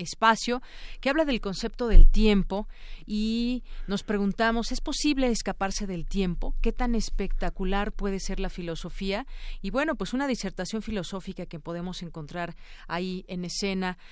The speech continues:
eh, con muchos personajes, el personaje principal, Quetzalcóatl, un vestuario maravilloso, una obra con mucho sentido, una obra de teatro que, pues, ni más ni menos participan, eh, en esta,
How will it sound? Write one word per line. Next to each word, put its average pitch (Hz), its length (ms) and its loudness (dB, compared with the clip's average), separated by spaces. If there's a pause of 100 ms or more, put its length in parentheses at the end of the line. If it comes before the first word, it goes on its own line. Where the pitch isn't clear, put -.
(180)
eh, 175 380 -8
con 190 160 -6
muchos 208 260 -4
personajes, 185 800 -6
el 175 120 -8
personaje 180 600 -10
principal, 185 560 -10
Quetzalcóatl, 196 800 -6 (400)
un 226 140 -4
vestuario 208 680 2
maravilloso, 190 1080 -2
una 196 260 -2
obra 190 240 -4
con 175 160 -10
mucho 185 260 -6
sentido, 185 460 -6
una 180 220 -4
obra 185 220 -6
de 165 120 -6
teatro 185 520 -4 (380)
que, 208 400 0
pues, 185 180 -6
ni 185 80 -2
más 220 220 -2
ni 247 60 0
menos 214 280 -2
participan, 208 960 -4 (380)
eh, 170 400 -6
en 175 140 -4
esta, 202 500 -4